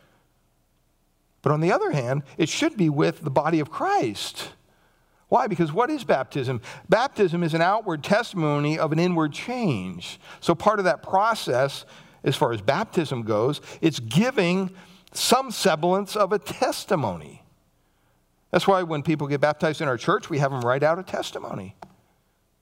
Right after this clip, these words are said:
And then you go up here in this tank in nice warm water, and we give you a piece of paper that you wrote out, and you can stand there and read it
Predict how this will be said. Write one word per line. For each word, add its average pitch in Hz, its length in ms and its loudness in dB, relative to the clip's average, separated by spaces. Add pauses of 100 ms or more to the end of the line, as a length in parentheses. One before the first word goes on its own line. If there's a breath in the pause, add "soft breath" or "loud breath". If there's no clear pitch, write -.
(920)
And 131 140 2
then 156 360 0
you 110 120 -6
go 123 100 2
up 131 140 0
here 160 80 2
in 139 100 0
this 131 140 -6
tank 170 360 -2
in 120 80 -4
nice 120 220 -2
warm 127 280 0
water, 120 380 0 (360 loud breath)
and 110 100 -2
we 110 60 0
give 110 180 -2
you 120 100 0
a - 40 -4
piece 123 220 -6
of - 60 -20
paper 392 420 0
that 107 160 -8
you 107 120 -2
wrote 123 260 2
out, 349 300 0 (220 loud breath)
and 127 140 -2
you 131 80 -2
can 127 100 -4
stand 151 320 0
there 226 160 0
and 151 160 -2
read 415 220 0
it - 220 -6